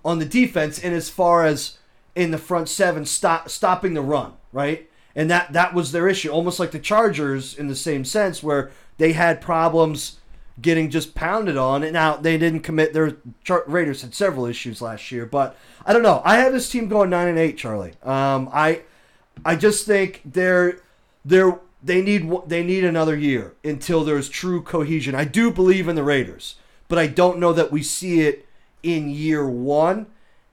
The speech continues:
And I, this is just such a, this is such a hard division. I just don't,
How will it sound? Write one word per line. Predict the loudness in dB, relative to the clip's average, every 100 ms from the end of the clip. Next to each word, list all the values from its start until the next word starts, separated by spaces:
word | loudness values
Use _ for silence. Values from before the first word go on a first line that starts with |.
| -2
And | 0 2 2 0 -6 _
I, | -12 -12 _ _ -14
this | -12 -12
is | -12
just | -12 -10
such | -8 -8 -8
a, | -12 -14 -12
this | -8 -6 -6
is | -8
such | -8 -8 -8 -8
a | -10
hard | -10 -8 -6 -6 -8
division. | -10 -10 -8 -8 -10 -14 -20 -20 -12 -6
I | -2
just | 0 -2 -2
don't, | 0 0 0